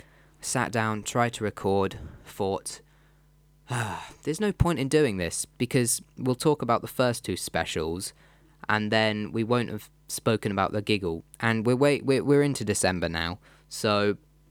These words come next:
the idea is that we're gonna have a Christmas, Christmas special episode,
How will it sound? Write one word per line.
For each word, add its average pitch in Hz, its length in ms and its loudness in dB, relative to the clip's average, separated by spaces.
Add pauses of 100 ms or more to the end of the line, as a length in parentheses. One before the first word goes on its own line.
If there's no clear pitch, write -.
(720)
the 139 120 4
idea 135 420 4
is 110 180 2
that 104 220 2 (280)
we're 110 140 0
gonna 104 260 0
have 101 340 0
a 98 400 -4 (380)
Christmas, - 760 -2 (160)
Christmas 139 340 -2
special 95 440 -2
episode, 107 560 0